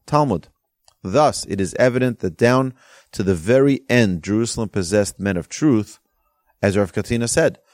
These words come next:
So why are you saying that there were no men of truth and that's the reason the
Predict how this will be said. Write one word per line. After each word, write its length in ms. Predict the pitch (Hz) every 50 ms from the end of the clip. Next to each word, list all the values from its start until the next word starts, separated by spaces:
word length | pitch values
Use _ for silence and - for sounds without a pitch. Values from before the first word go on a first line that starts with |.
| _ _ _
So 180 | - - - 98
why 200 | 98 110 120 135
are 40 |
you 140 | 143 135 127
saying 340 | 117 - - 120 120 117 110
that 160 | 104 98 92 -
there 100 | 107 101
were 60 | 98
no 160 | 98 110 110
men 180 | 107 110 104 95
of 100 | 90 -
truth 340 | - - 120 110 101 -
and 140 | 101 90 87
that's 240 | 104 107 110 - -
the 120 | - 104
reason 460 | 98 107 110 98 95 98 95 90 85 - _ _ _ _ _ _
the 440 | - 101 107 104 98 90 82 73 -